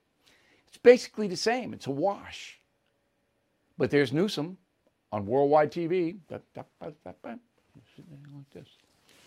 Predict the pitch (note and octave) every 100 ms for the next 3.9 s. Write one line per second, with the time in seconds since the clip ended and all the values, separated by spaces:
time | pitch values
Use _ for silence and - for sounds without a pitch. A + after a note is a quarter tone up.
0 | - - - - - _ - G#2+ - -
1 | _ _ _ _ - D#3 C#3 F3 D#3+ G3+
2 | F3 E3 E3 F#3 - A3 A3+ G#3+ - C#3
3 | C3+ C#3 C#3 C#3 C#3 C3+ C3+ C3+ C3+